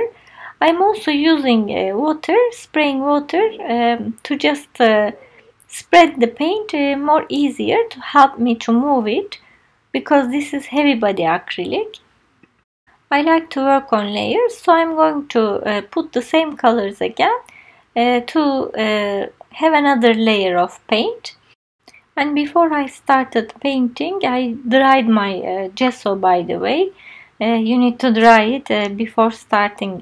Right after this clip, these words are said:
uh, painting. And, uh, I was a little bit heavy with paint because, uh, I wanted to have a textured, uh, surface. I'm using the packaging that I, uh, took from the paper pad, and I am just, uh,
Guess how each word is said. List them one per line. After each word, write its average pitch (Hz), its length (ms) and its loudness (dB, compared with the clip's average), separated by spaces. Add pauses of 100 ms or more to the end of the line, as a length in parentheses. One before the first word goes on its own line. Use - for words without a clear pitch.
uh, 185 140 -4 (160)
painting. 254 580 -2 (600)
And, 339 300 2
uh, 269 280 4 (120)
I 330 160 8
was 359 160 2
a 349 40 2
little 339 280 0
bit 262 180 -6
heavy 330 420 2
with 233 220 -4
paint 359 440 -2
because, 302 480 -2
uh, 247 260 4 (420)
I 277 140 4
wanted 330 460 4
to 262 100 -2
have 254 180 -2
a 240 80 2
textured, 233 760 -2
uh, 175 340 0
surface. 277 760 2 (440)
I'm 349 200 4
using 359 420 0
the 240 80 -2
packaging 339 720 0
that 285 220 0
I, 220 360 4
uh, 190 340 2 (100)
took 339 280 -2
from 240 460 6
the 190 380 0
paper 294 320 0
pad, 349 360 4 (460)
and 339 100 4
I 370 80 8
am 349 220 6
just, 311 400 0
uh, 240 340 6